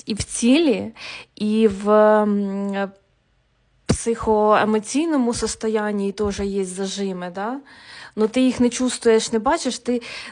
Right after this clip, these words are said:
дальше питаєшся, дальше работать, дальше работать, дальше йти, питаєшся, думаєш, дальше зарабатувати, дальше зациклена і на цьому, а, но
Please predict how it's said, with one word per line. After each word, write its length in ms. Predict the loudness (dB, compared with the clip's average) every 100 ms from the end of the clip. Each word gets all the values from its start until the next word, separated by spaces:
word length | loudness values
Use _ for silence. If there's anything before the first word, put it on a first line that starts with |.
| 2
дальше 400 | 4 4 2 -2
питаєшся, 880 | 2 0 2 2 4 2 0 -2 2
дальше 420 | 2 2 0 0
работать, 520 | 2 0 0 -4 -2
дальше 360 | -2 -2 -2 -2
работать, 540 | 0 2 2 0 -2
дальше 380 | -2 -2 -4 -6
йти, 420 | -6 -4 -2 -2 -6 -14 -12
питаєшся, 640 | -10 -2 0 2 0 -4 -6
думаєш, 520 | -2 0 0 -2 -2
дальше 380 | 0 0 -2 -8
зарабатувати, 920 | -2 -2 0 2 2 0 -4 -2 0
дальше 360 | -2 -2 -4 -6
зациклена 760 | -8 -4 -4 -2 -2 0 -2
і 80 | -2
на 180 | -2 -4
цьому, 520 | -4 -4 -2 -2 -4 -8 -12 -12 -12 -10
а, 200 | -4 0
но 720 | 2 2 4 4 4 4 2